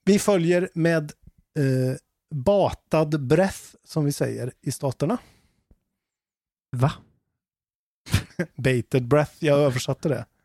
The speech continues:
Speaker 1: Det var ett skämt, Isak.
Speaker 2: Nu håller du på, nu
Speaker 1: Look
Speaker 2: håller
Speaker 1: it
Speaker 2: du på
Speaker 1: up.
Speaker 2: att tappa det.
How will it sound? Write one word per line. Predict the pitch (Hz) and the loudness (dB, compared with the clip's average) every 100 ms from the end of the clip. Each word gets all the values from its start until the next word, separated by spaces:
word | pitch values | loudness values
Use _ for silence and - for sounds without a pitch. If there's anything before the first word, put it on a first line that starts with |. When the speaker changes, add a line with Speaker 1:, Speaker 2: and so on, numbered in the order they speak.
| _ - | _ 2
Speaker 1:
Det | |
var | 170 | 2
ett | 170 | 2
skämt, | 208 196 180 | 2 2 0
Isak. | 127 110 120 - - _ _ _ - 127 127 | -2 -4 -8 -12 -20 _ _ _ -12 -4 -2
Speaker 2:
Nu | - 160 | 2 4
håller | 143 113 110 | 4 4 0
du | 107 | 2
på, | 117 107 - | 0 0 0
nu | 156 | 2
Speaker 1:
Look | 165 | 4
Speaker 2:
håller | 165 | 4
Speaker 1:
it | 175 | 4
Speaker 2:
du | |
på | 131 | 4
Speaker 1:
up. | 127 | 2
Speaker 2:
att | 120 | 0
tappa | 156 165 - - 220 | -2 -2 -4 -4 0
det. | 120 | 0